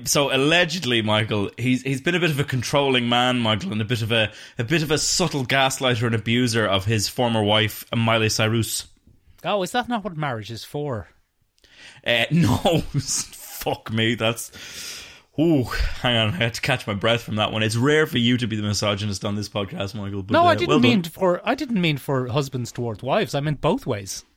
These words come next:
Speaker 1: Oh, okay, so you're more anti-marriage.
Speaker 2: Oh, yeah, yeah, yeah.
Speaker 1: Oh, that'll
Speaker 2: I'm as
Speaker 1: probably get us
Speaker 2: anti-
Speaker 1: more listeners. Say that again a bit louder.
Speaker 2: No time for it. Everyone's
Speaker 1: No time
Speaker 2: the worst.
Speaker 1: for it. <laughs> Everyone's the worst. Look, I,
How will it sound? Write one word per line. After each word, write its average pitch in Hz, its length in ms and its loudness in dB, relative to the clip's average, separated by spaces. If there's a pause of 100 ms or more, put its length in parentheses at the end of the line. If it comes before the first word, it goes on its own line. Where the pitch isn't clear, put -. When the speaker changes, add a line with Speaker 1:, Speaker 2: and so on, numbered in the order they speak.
(760)
Speaker 1:
Oh, 175 440 6
okay, 110 260 -6
so - 140 -10
you're 143 140 2
more 147 220 4
anti-marriage. 110 840 0 (420)
Speaker 2:
Oh, 220 120 2
yeah, 185 220 4
yeah, 127 240 -2
yeah. 120 180 -6 (380)
Speaker 1:
Oh, 139 120 2
that'll 170 180 4
Speaker 2:
I'm 160 80 2
as 147 80 4
Speaker 1:
probably 147 140 -2
get 131 100 4
us 98 60 0
Speaker 2:
anti- 120 80 -6
Speaker 1:
more 139 160 2
listeners. 104 320 0
Say 151 160 2
that 160 100 4
again 147 240 2
a 123 60 -4
bit 110 140 -2
louder. 110 280 0 (560)
Speaker 2:
No 254 420 4
time 240 400 2
for 196 160 0
it. 117 200 -4 (360)
Everyone's 202 640 4
Speaker 1:
No 147 80 2
time 185 200 4
Speaker 2:
the 113 80 -2
worst. - 260 -6 (560)
Speaker 1:
for 202 60 0
it. 180 140 0
<laughs> - 60 -14
Everyone's 160 500 0
the 127 100 2
worst. 107 320 0 (340)
Look, 196 340 0
I, 180 200 0